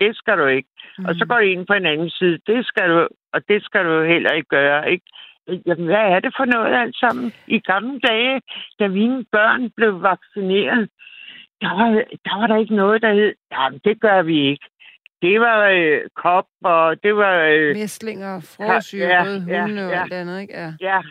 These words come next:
Speaker 1: og polio.
Speaker 2: Ja.
Speaker 1: Det var, vi gik der bare over og blev vaccineret. Der var der ikke noget med, der var nogen, der sagde nej eller noget andet, vel?
Speaker 2: Altså, du kan jo spørge dine børnebørn,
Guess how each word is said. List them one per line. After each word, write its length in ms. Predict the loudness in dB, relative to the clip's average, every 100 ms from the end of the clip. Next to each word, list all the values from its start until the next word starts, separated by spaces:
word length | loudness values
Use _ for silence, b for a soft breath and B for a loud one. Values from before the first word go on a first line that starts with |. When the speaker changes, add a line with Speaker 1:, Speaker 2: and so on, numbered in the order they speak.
| _ 0
Speaker 1:
og 340 | 2 2 0 -2
polio. 420 | -2 -2 0 0 -2 _ _ -12
Speaker 2:
Ja. 80 | -2
Speaker 1:
Det 140 | 0
var, 140 | 2 0 -6 -20 -20 -20 -20 -16
vi 260 | -10 -2 -2 -2
gik 160 | -6 -4
der 80 | -6
bare 300 | 0 2 4 4
over 160 | 2
og 80 | 0
blev 220 | 0 -2 0
vaccineret. 800 | -2 -2 -8 -4 0 0 0
Der 60 | 0
var 100 | 2
der 80 | 2
ikke 160 | 2 2
noget 220 | 2 4
med, 180 | 2 2 2 0 -6 -2
der 60 | 0
var 220 | 2 2
nogen, 280 | 2 0 0
der 80 | -2 -2
sagde 240 | -2 0
nej 320 | 2 0 -2 -4
eller 180 | -2 -2
noget 280 | 0 2 2
andet, 300 | 2 0 0
vel? 180 | 0 -2 _ _ _ _ _ _ B B B _
Speaker 2:
Altså, 240 | -4 -2 -4
du 120 | -4
kan 120 | -2
jo 80 | -4
spørge 320 | -2 0 0 0
dine 120 | -2
børnebørn, 600 | -2 -2 -2 -4 -6 -6